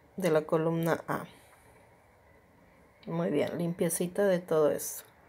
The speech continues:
Carla Alicia Telles tiene emociones de la columna B. Sí.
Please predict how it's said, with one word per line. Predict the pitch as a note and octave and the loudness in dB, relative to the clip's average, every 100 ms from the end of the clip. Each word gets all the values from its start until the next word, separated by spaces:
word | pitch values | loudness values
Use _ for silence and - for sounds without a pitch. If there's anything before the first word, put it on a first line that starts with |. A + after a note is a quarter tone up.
| - - - - - - - - - | -20 -20 -20 -20 -20 -20 -20 -20 -4
Carla | - F#3 F#3 | 0 4 6
Alicia | F#3 F3+ G#3+ G#3 | 4 4 2 4
Telles | G3 F#3 G#3 G3+ | 4 6 4 2
tiene | - F#3+ G3 | 2 4 4
emociones | G3 F#3 G#3 F#3+ F#3+ F#3 | 2 2 2 2 2 0
de | |
la | F#3 F3+ F3 - | 2 2 0 4
columna | F3+ F3 F3+ F#3 F3+ F3 | 6 6 4 4 4 4
B. | F#3+ C4+ - - - - - - - - - - - - - - - - - - - - - - - - - - | 4 4 2 -18 -20 -20 -20 -20 -20 -20 -20 -20 -20 -20 -20 -20 -20 -20 -20 -20 -20 -20 -20 -20 -20 -20 -20 -16
Sí. | - D3+ - | -4 -2 -2